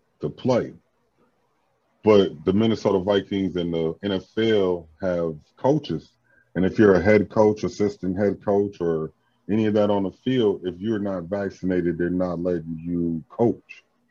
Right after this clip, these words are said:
And we had that problem with our, uh, Rick Dennison. He's the offensive line coach for the Minnesota Vikings. And, uh, he said that he does not want to get vaccinated and he hasn't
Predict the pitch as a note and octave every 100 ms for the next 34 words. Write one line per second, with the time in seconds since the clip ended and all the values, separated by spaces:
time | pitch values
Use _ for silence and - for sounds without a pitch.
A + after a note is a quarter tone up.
0 | _ _ _ - E2 G2+ G#2 F#2+ F#2 F#2
1 | - F#2 F2+ E2+ F2 E2+ E2+ E2 D#2+ D#2+
2 | D#2 D#2+ G2 D#2+ G#2+ G2+ - D#2+ F2 D#2+
3 | D#2+ F#2 - E2+ F2+ F#2 F2 - E2 -
4 | - D2 E2 D#2+ E2+ D2+ D#2 E2+ D#2 C2+
5 | B1 _ _ _ _ _ _ _ - D#2
6 | D2+ D2+ C#2+ F#2+ F#2 F2 E2 - F2 D#2
7 | D#2 F2+ D#2+ E2 E2 E2 D#2 E2 D#2 D#2+
8 | D2 E2+ E2 - E2 D#2+ D#2+ C#2+ D#2 E2+
9 | D#2+ D#2 D2+